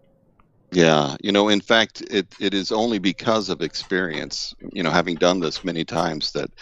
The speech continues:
when I don't hear questions, my, my usual go-to in a situation like that, you know, pause and say, "Are there any questions?"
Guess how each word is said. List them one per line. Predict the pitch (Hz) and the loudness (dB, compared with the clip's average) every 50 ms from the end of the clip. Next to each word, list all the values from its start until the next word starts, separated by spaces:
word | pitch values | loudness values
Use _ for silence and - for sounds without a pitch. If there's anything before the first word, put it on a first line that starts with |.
| - - - - _ _ | -20 -20 -20 -20 _ _
when | - 87 | 2 4
I | 85 80 | 4 4
don't | - 90 87 90 98 - | 6 4 4 4 2 -2
hear | - 107 107 107 107 101 104 104 - _ _ _ | -4 -2 0 0 0 0 -2 -6 -12 _ _ _
questions, | - 113 110 110 - - 123 120 120 - - - _ _ - - - - - _ | 0 0 0 0 -2 -6 -6 -6 -6 -8 -12 -16 _ _ -20 -20 -20 -20 -20 _
my, | 71 78 87 87 87 85 82 85 82 - - - | -8 -2 0 2 4 4 2 0 -2 -4 -10 -8
my | 90 82 | -6 -6
usual | 82 82 87 98 104 110 107 101 - 101 95 87 87 85 85 _ _ _ _ _ _ _ _ _ _ _ _ _ _ _ _ | -4 -4 -4 -4 -2 -2 -2 -2 -2 0 0 0 0 -2 -6 _ _ _ _ _ _ _ _ _ _ _ _ _ _ _ _
go-to | 92 98 110 113 - - - - 85 80 | 2 2 4 2 0 -6 -4 -2 -2 -2
in | 78 76 | -2 -4
a | 73 | -4
situation | - 80 - - 80 76 - 82 | -6 -8 -6 -4 -4 -4 -4 -6
like | 78 76 | -8 -8
that, | - 90 85 | -6 -6 -4
you | 82 | -2
know, | 82 80 | -2 -2
pause | - - 95 90 87 80 | -2 0 0 0 0 0
and | - | -2
say, | - - - | -4 -6 -2
"Are | - 98 107 | 0 2 2
there | 113 123 | 4 4
any | 120 117 117 | 2 2 2
questions?" | - 123 117 117 - - - - - | 2 0 0 0 -2 -8 -10 -12 -14